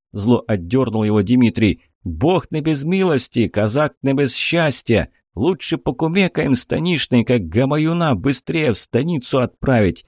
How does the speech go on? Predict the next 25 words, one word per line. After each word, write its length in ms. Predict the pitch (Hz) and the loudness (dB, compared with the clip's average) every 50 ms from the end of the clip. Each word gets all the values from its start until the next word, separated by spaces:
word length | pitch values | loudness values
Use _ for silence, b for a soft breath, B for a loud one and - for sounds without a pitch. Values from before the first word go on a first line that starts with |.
| _ _ _ | _ _ _
Бабка 560 | 87 82 78 110 123 135 135 - - 156 160 | -14 -4 -2 0 0 0 -2 -4 -4 -4 -2
Аксинья 440 | 156 120 - - - 139 165 160 156 | -2 -4 -6 -6 -4 -4 -2 -2 0
выходит, 580 | 156 170 170 151 - 143 123 104 92 - - - _ _ | 2 2 2 2 0 0 0 0 -2 -4 -8 -16 _ _
и 120 | - 127 160 | 0 2 2
не 140 | 180 175 165 | 2 0 0
таких 440 | 170 156 - - 190 190 160 - | -2 -2 -2 -4 -4 -4 -4 -2
вытаскивала!» 960 | 165 180 170 175 - 185 165 143 - - - 156 147 143 135 127 117 101 - - _ _ _ _ _ _ _ _ _ _ _ _ _ _ _ _ _ _ _ _ | 0 0 -2 0 0 0 0 0 -2 -2 -2 0 2 2 2 2 2 0 -2 -6 _ _ _ _ _ _ _ _ _ _ _ _ _ _ _ _ _ _ _ _
Положение 520 | - 127 131 151 160 180 226 226 202 175 - | 0 2 2 2 2 2 4 4 4 2 2
усугублялось 800 | - 143 - - 135 123 113 123 120 131 143 135 110 98 - - | -2 -4 -2 0 -2 0 2 0 0 2 2 2 2 2 0 -2
тем, 220 | - - 180 160 123 | -4 -4 -2 -2 -2
что 240 | - - - 104 | -4 -2 -2 -2
Гамаюн 640 | 92 87 85 101 92 87 92 92 104 123 156 165 117 90 | -2 0 0 0 0 0 0 0 -2 -2 0 -2 -2 -2
потерял 540 | - 104 98 - - 92 101 110 107 101 | 0 -2 -2 0 0 0 0 2 2 2
много 420 | 98 101 107 113 104 95 - 120 110 | 4 4 4 2 2 0 0 -2 -4
крови. 500 | - - - 160 131 90 80 76 - - - _ _ | -4 -4 -2 0 0 0 0 -2 -6 -10 -16 _ _
Счет 520 | - - - - - - 151 175 170 - _ | -8 -6 -4 -4 0 0 0 0 0 -4 _
шел, 300 | - - - - - - | -12 -10 -8 -6 -4 -2
если 320 | - - 165 143 - - - | 0 0 0 -2 -2 -2 -4
и 140 | - - | 0 2
не 160 | 127 131 123 117 | 4 4 4 4
на 140 | 110 107 | 4 4
минуты, 540 | 101 95 90 90 107 165 180 170 - - 135 | 2 4 4 4 4 2 2 0 0 -2 -2
то 280 | 131 - _ - - - | -2 -2 _ -4 -4 -2
на 180 | - - 113 | -2 -2 -2
часы. 640 | 107 - - 143 143 - - - 131 113 92 - - | -2 0 0 -2 -2 -2 -2 0 2 2 2 2 0